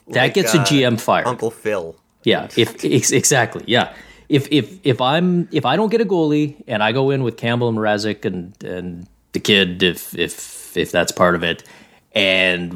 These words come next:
Speaker 1: we lose game one, five nothing, I'm done. Uh, whereas if I do get a goalie and that goalie sits on the bench behind Jack Campbell and doesn't do anything, and we lose two to one every night because we can't score,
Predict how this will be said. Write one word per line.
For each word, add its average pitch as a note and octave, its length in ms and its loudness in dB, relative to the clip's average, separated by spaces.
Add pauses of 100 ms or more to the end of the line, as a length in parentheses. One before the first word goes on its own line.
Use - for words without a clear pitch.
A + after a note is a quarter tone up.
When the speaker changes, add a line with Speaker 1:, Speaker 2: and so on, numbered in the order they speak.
Speaker 1:
we A2+ 120 0
lose B2+ 220 2
game A#2+ 220 0
one, G#2+ 200 2
five G#2 320 0
nothing, F#2+ 380 -2
I'm F#2 180 -2
done. F2 240 -8 (500)
Uh, F2+ 320 0
whereas B2+ 460 2
if A#2 140 -2
I G#2+ 120 2
do A#2 240 -2
get F#3+ 160 0
a A2+ 40 0
goalie F#2 480 -4 (480)
and A2+ 160 0
that A#2 180 0
goalie C3 220 2
sits - 260 0
on G#2+ 100 4
the F#2 60 -2
bench A#2+ 540 -2
behind G2+ 320 0
Jack G2 240 0
Campbell A#2 400 2
and F#2+ 140 -2
doesn't F#2+ 240 -4
do B2 140 0
anything, G#2 480 -2
and F#2 240 -4
we G2+ 120 -4
lose A2 720 0 (440)
two C#3 140 0
to G#2+ 60 0
one C3 240 2
every A2 220 4
night G2 240 2
because F#2+ 240 -2
we F2 80 -8
can't G2+ 320 0
score, C3+ 580 0